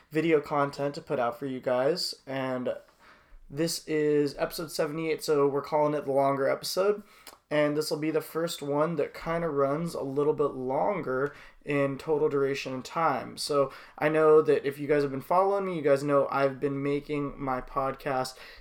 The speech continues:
the Five Minutes to Fit podcast. Um, but I have been getting a lot of questions lately from all of you guys and just people hitting me up on Twitter and just different things.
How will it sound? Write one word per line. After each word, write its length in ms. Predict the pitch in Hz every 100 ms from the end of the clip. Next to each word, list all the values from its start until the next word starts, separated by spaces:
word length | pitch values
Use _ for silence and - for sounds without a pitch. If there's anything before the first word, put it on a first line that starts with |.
| -
the 400 | 143 139 131 -
Five 500 | - - 139 147 135
Minutes 560 | 139 139 147 123 - -
to 100 | 131
Fit 440 | - - 175 160 -
podcast. 720 | 143 127 117 - 120 127 - - - - -
Um, 600 | 143 135 127 - - - _ -
but 340 | 160 110 - _ -
I 180 | 147 147
have 360 | 151 139 131
been 260 | 156 151 143
getting 320 | 147 143 139
a 80 | 131
lot 280 | 139 151 151
of 100 | -
questions 600 | - 156 156 - 156 139
lately 580 | 151 147 135 147 143 139
from 540 | - 135 131 131 123 - - -
all 200 | 143 135
of 120 | 131
you 160 | 190
guys 400 | 202 185 180 175
and 100 | 143
just 140 | - -
people 240 | 156 143
hitting 160 | 143 143
me 60 | 135
up 100 | 131
on 120 | 131
Twitter 440 | - 190 185 185
and 100 | 165
just 140 | 131 135
different 300 | 160 156 160
things. 260 | 175 175